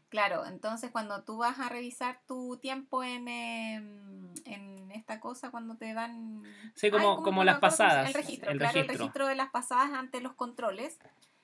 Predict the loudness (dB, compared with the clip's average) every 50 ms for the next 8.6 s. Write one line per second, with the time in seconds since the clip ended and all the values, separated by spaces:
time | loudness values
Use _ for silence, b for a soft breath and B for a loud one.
0 | b b _ -8 -6 -4 -4 -4 -4 -4 -6 -6 -6 -4 0 2 2 2 2 0
1 | 0 2 2 -2 -2 -2 -4 -4 -4 -4 -6 -6 -4 -2 -4 -4 -2 -4 -6 -6
2 | -6 -6 _ 0 2 2 2 0 -2 -6 -6 -6 -6 -6 -6 -6 -6 -6 -6 -6
3 | -4 -2 0 2 2 2 0 -4 -10 -10 -10 -12 -12 -12 -14 -14 -12 -12 -14 -10
4 | -10 -10 -10 -8 -8 -10 -8 -6 -8 -4 -2 2 6 8 8 8 8 6 4 2
5 | 2 2 4 4 4 4 4 2 0 0 -2 0 0 0 0 0 -2 -2 -4 0
6 | 2 2 2 4 2 0 -2 -4 -6 -6 -6 -6 -8 -8 _ _ _ _ _ _
7 | -8 -8 -8 -6 -8 -10 -10 -10 -12 -14 -14 -14 -16 -18 -18 _ _ -20 -20 _
8 | 6 8 8 8 8 4 4 4 2 2 0